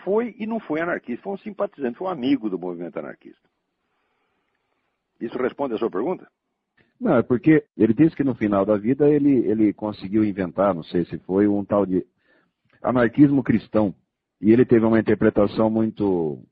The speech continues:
Speaker 2: muito própria da, da, da obra de, de Nietzsche. É isso?
Speaker 1: É, não, não. Peraí, peraí, peraí, isso é confusão, pô.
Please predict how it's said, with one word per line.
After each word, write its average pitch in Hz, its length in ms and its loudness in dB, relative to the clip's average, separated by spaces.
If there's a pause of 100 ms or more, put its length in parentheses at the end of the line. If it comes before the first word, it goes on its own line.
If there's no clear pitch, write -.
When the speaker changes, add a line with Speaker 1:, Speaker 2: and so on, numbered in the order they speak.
(240)
Speaker 2:
muito 101 400 -2
própria 104 520 2
da, 87 380 0 (220)
da, 76 400 -2
da 82 160 0
obra 82 340 0
de, 73 360 -6 (100)
de 80 120 -10
Nietzsche. 117 340 0 (260)
É 90 100 0
isso? 104 360 0 (600)
Speaker 1:
É, 135 220 -4
não, 190 300 0
não. 147 180 2
Peraí, 117 380 0
peraí, 151 260 -2
peraí, 101 400 0
isso 117 180 -6
é 147 100 0
confusão, 95 500 -8
pô. - 160 -20